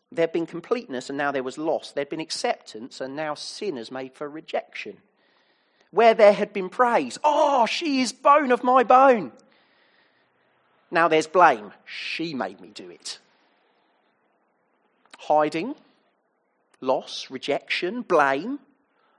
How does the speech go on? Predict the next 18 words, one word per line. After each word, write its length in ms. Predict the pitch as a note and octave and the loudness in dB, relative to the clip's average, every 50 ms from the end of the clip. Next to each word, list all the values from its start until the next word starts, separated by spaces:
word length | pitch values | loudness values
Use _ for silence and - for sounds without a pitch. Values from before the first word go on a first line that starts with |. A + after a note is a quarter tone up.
| _ _ _ _ _ _ _ _ _ _ _ _ _ _ _ _ _ _ _ _ _ _ _ _ _ _ _ _ _ _ _ _ _ _ _ - | _ _ _ _ _ _ _ _ _ _ _ _ _ _ _ _ _ _ _ _ _ _ _ _ _ _ _ _ _ _ _ _ _ _ _ -6
What 120 | A3 A3+ | -4 -4
are 220 | B3+ D4+ D#4 C4+ C3 | -2 -2 -2 -4 -4
all 80 | G#2 | -8
those 240 | G2+ F#2+ F#2 F2+ - | -10 -14 -16 -18 -18
things? 340 | - F2+ F2+ A2+ - - - _ _ _ _ _ _ _ _ _ _ _ _ _ _ _ _ _ _ _ _ _ _ _ _ _ _ _ _ _ _ _ _ _ _ _ _ _ _ _ _ _ | -20 -20 -20 -20 -20 -20 -20 _ _ _ _ _ _ _ _ _ _ _ _ _ _ _ _ _ _ _ _ _ _ _ _ _ _ _ _ _ _ _ _ _ _ _ _ _ _ _ _ _
They're 160 | - G3+ G3+ | -4 -4 -2
the 80 | F#3 F#3+ | -2 -4
ingredients 720 | F#3 F#3 F#3+ G3+ A3+ C4+ C4 A#3 - A2 A#2 - - - | -6 -6 -8 -8 -8 -8 -8 -8 -10 -12 -14 -12 -8 -10
of 100 | F#3+ F3 | -8 -6
loneliness, 640 | G3+ A3+ C#4 D#4 F#4 D#4+ - G#2 - F#2+ F#2+ - - | -2 2 2 2 2 0 -6 -8 -10 -14 -14 -8 -8
aren't 240 | A3+ E4 F4 - - | -6 -6 -6 -8 -8
they? 160 | F#2+ G2 A2 | -10 -10 -8
Loneliness, 640 | A2 C3+ G3 C#4 D#4+ E4 D4+ G3+ D3+ B2 G#2+ - - | -4 0 2 2 2 2 0 -4 -6 -8 -10 -12 -14
you 80 | B2+ | -16
see, 240 | - - - A#2 B2 | -14 -12 -10 -10 -10
was 240 | C3 D3 E3 D#3+ D#3 | -8 -8 -8 -8 -8
born 400 | - - C4+ B3+ D#3 B2 B2+ C3+ | -6 -6 -6 -4 -4 -4 -4 -4
at 140 | D#3+ - | -6 -8